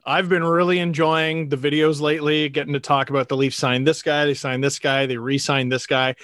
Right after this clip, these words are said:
And now I'm looking down the list and I'm like, "Okay, so they've re-signed everybody. Doesn't look like that Weegar trade is gonna happen or any other trade is really gonna happen. And all that's left is Joey Anderson."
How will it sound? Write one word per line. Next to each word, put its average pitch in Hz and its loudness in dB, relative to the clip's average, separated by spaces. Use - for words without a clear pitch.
And 131 -10
now 226 0
I'm 254 2
looking 202 0
down 185 0
the 156 -2
list 180 0
and 165 0
I'm 165 -2
like, 151 0
"Okay, 160 0
so - -4
they've 147 2
re-signed 185 0
everybody. 165 0
Doesn't 175 0
look 170 0
like 143 0
that 135 0
Weegar 151 0
trade 131 0
is 120 -8
gonna 127 0
happen 139 -2
or 131 -2
any 143 -2
other 156 0
trade 127 -2
is 123 -4
really 123 0
gonna 117 -2
happen. 120 -2
And 143 -4
all 160 4
that's 175 -6
left 156 2
is 156 -10
Joey 147 0
Anderson." 127 -8